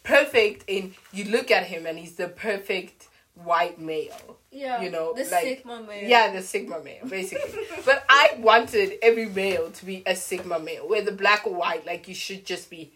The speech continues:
Speaker 1: Sigma male.
Speaker 2: Yeah.
Speaker 1: And, like, when you are not, and you are either a weird kid or a jock who doesn't really love to be, like, you're not even playing the role you need to, you
Speaker 2: Yeah.
Speaker 1: disgust me. <laughs>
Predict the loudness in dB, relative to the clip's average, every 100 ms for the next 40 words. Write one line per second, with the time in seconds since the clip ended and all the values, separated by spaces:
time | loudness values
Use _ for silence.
0 | _ -12 -8 -8 -8 -8 -8 -10 -14 -20
1 | -12 -6 4 6 6 4 2 -10 _ 2
2 | 6 6 4 -2 -10 _ -6 2 2 4
3 | 2 4 2 -2 -18 -20 _ _ 2 2
4 | 2 0 0 2 4 6 6 2 -6 -2
5 | -2 -2 -2 0 0 -6 _ _ -2 2
6 | 4 2 -2 _ 0 0 2 2 2 0
7 | -8 -2 -2 -2 -6 -6 -8 -8 -6 -4
8 | -4 -8 -20 _ -18 -16 -12 -6 -6 -4
9 | -4 -2 -2 -2 -6 -8 -8 -10 _ _
10 | -10 2 4 4 0 -4 -4 -2 -2 -2
11 | -4 -12 -14 -18 -2 6 6 6 -2 _
12 | -8 -2 -2 -2 -4 -4 -10 -4